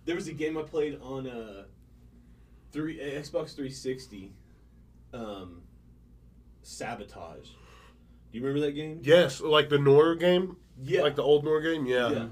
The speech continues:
Speaker 2: That's pretty
Speaker 1: So
Speaker 2: cool.
Speaker 1: it takes place, like, World War One, and you have to, what was the blimp? Was it Heinsberg? That, like, blew up in France? Heisenberg?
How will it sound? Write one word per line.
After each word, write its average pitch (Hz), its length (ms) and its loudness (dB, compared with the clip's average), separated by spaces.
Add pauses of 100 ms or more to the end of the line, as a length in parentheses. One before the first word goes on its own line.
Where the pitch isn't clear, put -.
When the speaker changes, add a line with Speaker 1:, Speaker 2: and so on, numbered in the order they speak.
(140)
Speaker 2:
That's 139 220 -2
pretty 147 180 0
Speaker 1:
So - 60 -6
Speaker 2:
cool. 131 120 2
Speaker 1:
it 120 120 -4
takes 156 180 -8
place, 135 240 -6
like, 113 160 -12
World 131 240 -8
War 113 180 -8
One, 117 320 -14
and 110 100 -14
you 117 100 -10
have 120 220 -12
to, 98 200 -14 (440)
what 127 120 -8
was 127 120 -12
the 107 60 -14
blimp? 113 420 -14 (440)
Was - 80 -20
it 90 80 -16
Heinsberg? 190 540 -12 (1400)
That, 107 140 -12
like, - 240 -18 (380)
blew 135 400 -4
up 143 180 -8 (180)
in 127 140 -16
France? - 560 -14 (960)
Heisenberg? 185 520 -8